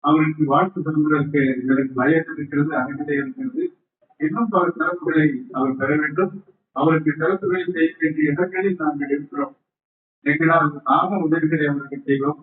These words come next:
அதற்கான திறனும் அவரிடம் இருக்கிறது என்று நாங்கள் சொல்லி, அவர் பல்லாண்டு, பல்லாண்டு, பதினொன்றாயிரம் ஆண்டு வாழ்ந்து வாழ வேண்டும். அவர் வாழ்கிற காலமெல்லாம் தமிழுக்கு தொண்டு செய்ய வேண்டும். குறிப்பாக மாற்றுத்திறனாளிகளுக்காக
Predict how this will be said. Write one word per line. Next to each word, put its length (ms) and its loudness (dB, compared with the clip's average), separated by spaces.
அதற்கான 580 -2
திறனும் 360 0
அவரிடம் 360 -4
இருக்கிறது 340 -4
என்று 180 -4
நாங்கள் 360 -4
சொல்லி, 240 2
அவர் 240 -4
பல்லாண்டு, 520 -2
பல்லாண்டு, 440 -4
பதினொன்றாயிரம் 580 -6
ஆண்டு 340 -4
வாழ்ந்து 420 -4
வாழ 180 0
வேண்டும். 320 -12
அவர் 240 -2
வாழ்கிற 480 4
காலமெல்லாம் 720 0
தமிழுக்கு 500 0
தொண்டு 300 0
செய்ய 220 -2
வேண்டும். 320 -4
குறிப்பாக 640 4
மாற்றுத்திறனாளிகளுக்காக 1200 2